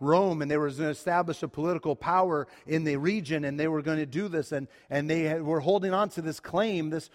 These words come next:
wrong assumption about Jesus. And many of our misunderstandings and many of our difficulties in our life, when, in our life with God, comes from the aspect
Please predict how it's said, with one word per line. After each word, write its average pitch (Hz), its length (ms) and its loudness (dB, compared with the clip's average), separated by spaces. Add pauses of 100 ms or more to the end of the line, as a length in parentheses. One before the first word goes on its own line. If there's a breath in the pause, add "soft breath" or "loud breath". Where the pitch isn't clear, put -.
(160 soft breath)
wrong 208 280 2
assumption 190 600 0
about 151 240 -2
Jesus. 151 580 -12 (720 soft breath)
And 156 220 0
many 254 220 4
of 214 100 6
our 214 100 10
misunderstandings 214 1000 0
and 165 100 -2
many 220 180 0
of 190 140 2
our 180 160 8
difficulties 185 760 0 (220 loud breath)
in 180 140 0
our 175 120 4
life, 202 320 6
when, 175 120 -4
in 170 60 -4
our 165 300 2
life 185 300 2
with 160 180 0
God, 185 300 2
comes 202 240 -2
from 185 160 -8
the 156 60 0
aspect 175 480 -2